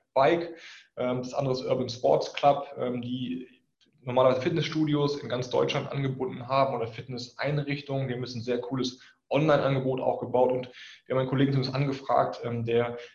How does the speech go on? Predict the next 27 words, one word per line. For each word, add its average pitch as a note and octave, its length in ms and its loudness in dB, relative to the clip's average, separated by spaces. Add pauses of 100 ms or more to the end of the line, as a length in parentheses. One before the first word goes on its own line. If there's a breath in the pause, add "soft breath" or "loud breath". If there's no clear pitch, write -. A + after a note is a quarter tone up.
das - 120 -18
Institut C#3 480 -12
für B2+ 200 -6
gesundheitliche B2 380 -6
Prävention B2 540 -4
leitet, C3 500 4
der A#2+ 80 0
es A#2 80 -2
ein - 60 -12
bisschen C3 200 -2
auch A2+ 240 -4
wirtschaftlich C#3 520 -2
und A#2 120 -8
wissenschaftlich D#3+ 600 -6
einordnet, C3+ 760 2 (420 loud breath)
ähm, A#2 220 0
was C3 260 0
lohnt C3 280 0
sich - 140 -8
an B2 80 -2
Investitionen B2+ 880 -2
in A#2 100 -8
die A2+ 80 -2
Gesundheit, A2+ 540 -4 (640 loud breath)
ähm, A2+ 280 2
des A2 120 -6
Mitarbeiters. D3+ 520 4